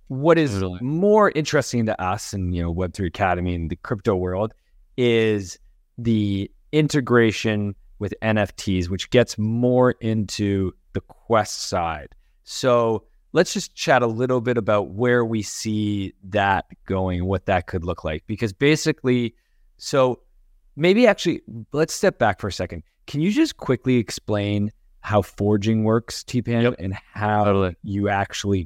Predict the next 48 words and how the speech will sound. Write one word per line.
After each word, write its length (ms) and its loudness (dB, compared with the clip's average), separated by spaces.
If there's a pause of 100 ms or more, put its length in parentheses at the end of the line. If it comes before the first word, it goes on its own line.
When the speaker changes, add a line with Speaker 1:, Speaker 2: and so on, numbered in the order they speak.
Speaker 1:
got 400 -2 (160)
these 220 2
shoes? 560 -2 (400)
Speaker 2:
Yep, 160 4 (300)
totally. 400 2 (340)
And 160 0
real 140 2
quick, 260 2
here's 220 2
the 100 -2
charger. 480 0 (240)
So, 440 0 (120)
Speaker 1:
Mm. 120 -8
Speaker 2:
by 100 6
the 80 4
way, 120 4
U 260 2
S 160 0
B 200 -2
C. 380 -2
So, 580 -2
hey, 800 2
Apple, 960 0
you 140 -4
know, 100 0
just 200 -8
switching 320 -2
to 80 2
Speaker 1:
<laughs> 100 0
Speaker 2:
U 60 0
S 100 -6
B 160 -2
C, 360 0
you 60 0
could, 120 0
like, 220 -2
this 160 -6
is 120 -2
all 140 2
interoperable. 840 0
Oh, 380 0
whoa. 760 0
But 120 0
yeah, 180 4
pretty 300 -2
flat, 580 0
you 160 0
know, 400 2